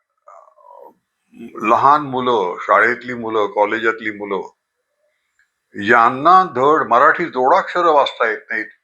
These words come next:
मराठी निबंध वाचता येत नाहीत, मराठी वाङ्मयाचा त्यांना काही संबंध नसतो. त्यांना पु ल देशपांडे कोण? मी पत्रकार संघाचे वर्ग घ्यायचो, त्याला गोविंद तळवलकर हे नाव अनेकांनी ऐकलेलं नव्हतं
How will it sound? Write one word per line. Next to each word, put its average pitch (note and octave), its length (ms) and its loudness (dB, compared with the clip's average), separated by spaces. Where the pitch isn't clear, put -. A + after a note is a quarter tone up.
मराठी C#3+ 380 2
निबंध D3 400 0
वाचता A#2+ 440 2
येत G#2+ 180 -2
नाहीत, A#2 140 -6
मराठी D#3+ 320 4
वाङ्मयाचा E3 640 0
त्यांना E3 220 2
काही E3 200 -4
संबंध D#3+ 440 -4
नसतो. C3 520 -4
त्यांना F#3 180 4
पु E3 200 0
ल G3 120 4
देशपांडे F#3 480 0
कोण? D#3 320 0
मी D#3 120 -2
पत्रकार E3 580 2
संघाचे D#3 420 0
वर्ग C3 440 2
घ्यायचो, D3+ 300 -4
त्याला D3+ 280 2
गोविंद D3+ 440 -4
तळवलकर F3 600 2
हे F3 180 2
नाव F3 420 4
अनेकांनी G3+ 560 2
ऐकलेलं G#3 760 4
नव्हतं F#3 580 2